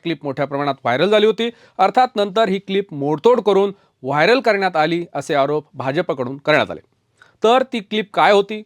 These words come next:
त्या क्लिपमध्ये अमित शहा यांनी आंबेडकरांसंदर्भात बोलत असताना काँग्रेसवर टीका केली होती, हे आपण पाहिलं. आणि आंबेडकरांचं सारखं सारखं नाव घेणं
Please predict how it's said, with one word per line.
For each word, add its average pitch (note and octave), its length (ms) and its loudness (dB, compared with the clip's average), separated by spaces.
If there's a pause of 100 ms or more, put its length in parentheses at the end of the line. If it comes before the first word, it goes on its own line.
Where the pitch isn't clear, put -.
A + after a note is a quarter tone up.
(360)
त्या A#3 140 4
क्लिपमध्ये G#3 640 -4
अमित D#3+ 240 -6
शहा F3 280 0
यांनी F#3+ 240 -2
आंबेडकरांसंदर्भात D#3 1040 -2
बोलत C#3 360 -4
असताना G3+ 420 0 (340)
काँग्रेसवर B3 560 2 (120)
टीका G#3 240 -2
केली F#3+ 280 -6
होती, E3+ 280 -8
हे D#3+ 120 -6
आपण C3+ 260 -4
पाहिलं. G#2 280 -8 (380)
आणि B2 120 -10
आंबेडकरांचं F#3 840 -2 (140)
सारखं C#3+ 340 -2
सारखं G#3 360 0
नाव D#3+ 200 0
घेणं D#3+ 280 -4